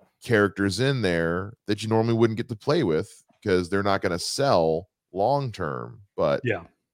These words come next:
Speaker 1: you get some, if, again, we saw, we saw it with, you know, you mentioned him, mentioned him earlier, but, like, when you look at what they, the glow up they gave Buona Beast in Batman <laughs> the Brave and the Bold animated series,
Speaker 2: Yeah.
Speaker 1: to where he's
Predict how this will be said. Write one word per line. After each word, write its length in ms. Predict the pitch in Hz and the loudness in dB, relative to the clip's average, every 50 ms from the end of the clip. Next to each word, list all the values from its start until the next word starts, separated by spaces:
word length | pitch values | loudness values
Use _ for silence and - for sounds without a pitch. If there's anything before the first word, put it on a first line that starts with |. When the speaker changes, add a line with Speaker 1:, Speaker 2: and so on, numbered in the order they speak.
| _ _ _ _ _ _ _ _ _ _ - | _ _ _ _ _ _ _ _ _ _ -14
Speaker 1:
you 80 | 92 85 | -4 -4
get 140 | 101 - | -4 -4
some, 160 | - 78 85 80 - | -2 -6 -10 -6 -4
if, 200 | 98 101 - - | -4 -4 -2 0
again, 500 | 98 104 95 151 147 104 90 76 85 87 | 0 2 2 4 2 2 2 -2 -4 -2
we 140 | 113 113 107 | -2 -2 0
saw, 380 | - - 117 98 98 104 64 60 | 0 2 4 6 6 6 4 2
we 140 | 87 110 104 | -2 -2 -2
saw 320 | - - - 98 98 101 | 0 2 2 4 4 4
it 100 | 87 73 | 4 2
with, 380 | 95 104 104 101 101 - - _ _ _ _ _ _ _ _ _ _ | 2 2 4 2 2 -2 -8 _ _ _ _ _ _ _ _ _ _
you 100 | 98 98 | -2 0
know, 60 | 101 | 2
you 120 | 101 101 95 | 2 2 2
mentioned 420 | 92 92 95 92 - 101 95 95 | 0 0 0 -2 -4 -4 -2 -2
him, 240 | 95 95 95 95 - 80 | 0 2 2 0 0 -2
mentioned 360 | 92 92 95 92 104 104 95 | -4 -4 -4 -4 -4 -4 -2
him 100 | 95 92 | -2 0
earlier, 460 | 87 95 123 165 139 95 85 78 82 | 2 2 2 2 2 2 2 2 2
but, 220 | 71 92 90 - | 2 2 0 2
like, 220 | 73 87 87 85 82 | 2 2 0 2 0
when 120 | 90 92 | -2 0
you 100 | 98 110 | 0 0
look 160 | 113 135 135 135 | 0 0 -2 -2
at 60 | 104 | 0
what 140 | 120 113 - | 0 0 2
they, 140 | 107 104 95 80 - - - | 2 0 0 0 -6 -6 -6
the 80 | 104 | -6
glow 540 | 87 131 107 85 87 87 92 98 123 127 120 | -2 -2 -2 -2 2 4 6 8 10 10 10
up 180 | 104 73 - - | 8 6 4 0
they 220 | 90 98 98 101 | 0 2 2 4
gave 320 | 87 98 101 98 95 80 69 | 4 4 4 2 2 0 -2
Buona 360 | 78 90 87 87 104 110 107 | 0 0 2 4 4 2 2
Beast 340 | 85 92 85 82 80 - - | 2 0 0 0 -2 -2 -4
in 100 | 87 85 | -4 -2
Batman 440 | - 85 92 107 107 117 120 120 113 | 2 4 4 4 4 4 2 4 4
<laughs> 20 | |
the 60 | 131 110 | 2 0
Brave 320 | - 110 110 110 120 110 | 2 4 4 4 4 4
and 120 | 123 123 | 2 0
the 60 | 117 98 - | 0 -2 0
Bold 320 | - 104 107 113 113 104 | 2 4 6 6 6 6
animated 520 | 113 107 120 147 127 123 117 104 98 107 107 | 6 4 4 4 4 4 2 2 2 0 -2
series, 600 | - - 107 95 82 82 78 76 78 78 - - _ _ - | 0 0 2 2 2 0 0 -2 -4 -6 -8 -12 _ _ -4
Speaker 2:
Yeah. 300 | 117 131 123 110 101 107 - _ _ _ _ _ - | 0 0 2 0 0 -4 -12 _ _ _ _ _ 2
Speaker 1:
to 100 | 139 131 | 4 6
where 460 | 120 123 117 110 104 101 92 80 - _ | 8 8 8 10 8 8 6 4 0 _
he's 680 | - - - 131 135 139 143 143 139 127 110 - - | -12 -4 0 4 4 6 6 6 4 4 0 -4 -8